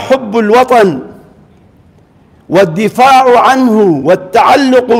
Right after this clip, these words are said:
به من صميم العقيدة. خۆشویستنی نیشتمان، پارێزگاریکردن لە نیشتمان لە کرۆکی عەقیدە و بیر و باوەڕ ئیسلامی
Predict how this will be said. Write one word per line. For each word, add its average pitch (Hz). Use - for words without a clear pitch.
به 269
من 196
صميم 240
العقيدة. 214
خۆشویستنی 247
نیشتمان، 214
پارێزگاریکردن 233
لە 302
نیشتمان 233
لە 240
کرۆکی 262
عەقیدە 262
و 330
بیر 285
و 254
باوەڕ 262
ئیسلامی 240